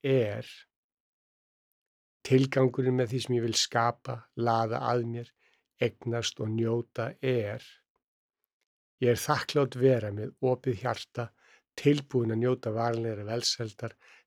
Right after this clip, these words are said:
vegna þess að næringarskrá og vökvun.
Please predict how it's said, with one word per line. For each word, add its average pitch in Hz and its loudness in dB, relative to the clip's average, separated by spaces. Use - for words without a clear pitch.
vegna 117 -2
þess 120 -2
að 113 -4
næringarskrá 127 2
og 113 0
vökvun. 110 -4